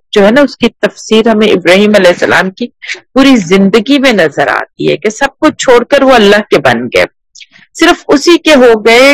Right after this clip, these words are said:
کسی اور کے نہ رہے، نہ کسی اور طرف ان کا رخ تھا، نہ کسی اور سے ایسی محبت تھی، نہ زندگی اور موت کسی اور کی خاطر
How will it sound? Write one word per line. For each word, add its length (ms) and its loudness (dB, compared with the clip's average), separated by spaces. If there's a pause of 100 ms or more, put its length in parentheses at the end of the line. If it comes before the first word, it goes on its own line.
(100)
کسی 240 -6
اور 240 2
کے 200 -4
نہ 140 -2
رہے، 320 0
نہ 80 -4 (120)
کسی 220 -8
اور 260 0
طرف 220 -2
ان 140 -6
کا 160 0
رخ 320 -4
تھا، 200 2
نہ 140 0
کسی 260 -6
اور 180 0
سے 160 -6
ایسی 240 -6
محبت 640 -4
تھی، 220 0 (460)
نہ 80 0
زندگی 600 2
اور 160 4
موت 480 0
کسی 220 -4
اور 220 2
کی 200 -4
خاطر 480 -4